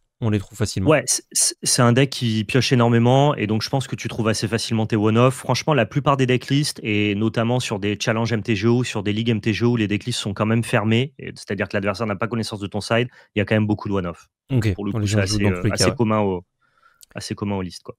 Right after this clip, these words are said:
Speaker 1: Ça marche. Un petit remue à la terre qui permet de mélanger trois cartes d'un cimetière dans le deck de son propriétaire et de gagner deux points de vie, qui a le flashback. Ça fait de la petite aide de cimetière, euh, euh, à un instant T en éphémère, et ça le fait deux fois, donc c'est cool.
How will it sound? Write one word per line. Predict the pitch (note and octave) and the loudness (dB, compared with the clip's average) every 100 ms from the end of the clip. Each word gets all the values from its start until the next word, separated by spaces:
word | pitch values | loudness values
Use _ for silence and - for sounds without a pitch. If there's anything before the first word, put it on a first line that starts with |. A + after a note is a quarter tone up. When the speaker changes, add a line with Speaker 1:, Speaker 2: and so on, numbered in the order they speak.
| _ | _
Speaker 1:
Ça | - A#2 | -4 0
marche. | G#2 - - A#2 | 0 -2 -4 -4
Un | A2 A#2 | 0 -2
petit | - B2+ | 0 0
remue | A#2+ D3+ | 2 4
à | |
la | D#3+ | 2
terre | A2+ D#3 F#3 | 2 -2 -4
qui | - | -4
permet | A#2 G#2+ | 0 2
de | G#2 | 2
mélanger | G#2 G#2 G#2+ | 2 2 -2
trois | - B2+ | -2 0
cartes | D3 A#2+ | 0 0
d'un | A2 | 0
cimetière | - G#2 - B2 G#2 | 0 -2 0 -2 0
dans | G#2+ | 0
le | G#2 | 0
deck | G2+ A2 | 0 -2
de | G#2+ | -4
son | - | -8
propriétaire | - A2 G#2 - A2+ - | -10 -4 -4 -4 -6 -4
et | |
de | G#2+ | 0
gagner | G#2+ G2+ | 2 2
deux | |
points | G2+ G#2+ | 0 0
de | G#2 | -2
vie, | D3 | -4
qui | - | -6
a | |
le | G2+ | -2
flashback. | A#2 G2+ A2 - _ - - | 0 2 0 -2 _ -20 -20
Ça | - - | -8 -2
fait | A#2 | 0
de | A2 | 0
la | |
petite | - A#2 - | -2 -8 -2
aide | C#3 | 0
de | B2 | 2
cimetière, | A#2+ - G#2+ - A#2 A#2+ | 0 2 0 2 2 4
euh, | G2+ F#2+ - - - _ _ | 2 0 -6 -20 -20 _ _
euh, | G#2+ G2+ G2 G2 | 0 2 2 0
à | A2+ | 2
un | G#2+ | 2
instant | A2+ - A2 | 2 2 0
T | A#2 A2+ | 2 2
en | B2 | 4
éphémère, | A2 A2+ G2+ A#2+ | 2 2 2 2
et | A#2+ | 0
ça | - | -2
le | G2+ | -4
fait | A#2 | 0
deux | A2 | 0
fois, | - G#2+ | 2 0
donc | A#2+ A2 | 0 -4
c'est | - | -6
cool. | - C3+ F3 | -6 -6 -6